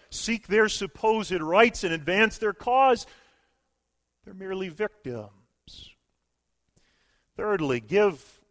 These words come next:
protectors, those who themselves don't practice this but are trying to protect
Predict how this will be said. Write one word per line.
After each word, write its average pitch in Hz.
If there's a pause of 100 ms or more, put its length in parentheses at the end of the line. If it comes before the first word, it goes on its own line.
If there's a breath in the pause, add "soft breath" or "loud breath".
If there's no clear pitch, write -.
(120)
protectors, 135
those 170
who 139
themselves 156
don't 147
practice 185
this 139
but 151
are 139
trying 165
to 156
protect -